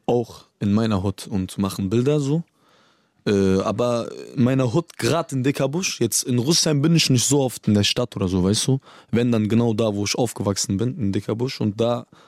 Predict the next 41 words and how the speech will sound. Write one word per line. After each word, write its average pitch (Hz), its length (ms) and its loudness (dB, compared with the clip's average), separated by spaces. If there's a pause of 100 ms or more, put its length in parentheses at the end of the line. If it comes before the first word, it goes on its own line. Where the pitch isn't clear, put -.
(440)
so - 280 -2
Heimatfeeling, 117 960 -4
weißt 113 200 0
du? 147 120 2 (380)
Leute 123 260 0
kennen 139 220 0
mich 123 140 0
ja 120 80 2
schon, 110 340 -4 (500)
bevor 127 280 0
ich - 180 -6 (300)
Mero 113 300 0
geworden 92 340 0
bin. 87 140 -4 (120)
Also 107 200 0
die 123 100 2
haben 143 100 0
mich 143 140 -2
eigentlich 135 220 0
auch 120 140 -2
davor 120 300 0
schon 139 200 2
Mero 147 240 2
genannt, 143 280 2
so 110 140 2
wo 104 80 2
ich 101 80 0
sechzehn 123 420 0
war 131 120 0
und 127 100 -2
so. 156 180 0 (640)
Aber 101 180 0
deswegen 127 500 0
ist 131 180 0
jetzt - 180 -2
nicht 107 140 2
so, 110 360 2 (640)
äh, - 80 -6
besonders 107 640 0
für - 160 -2
die. 90 180 -2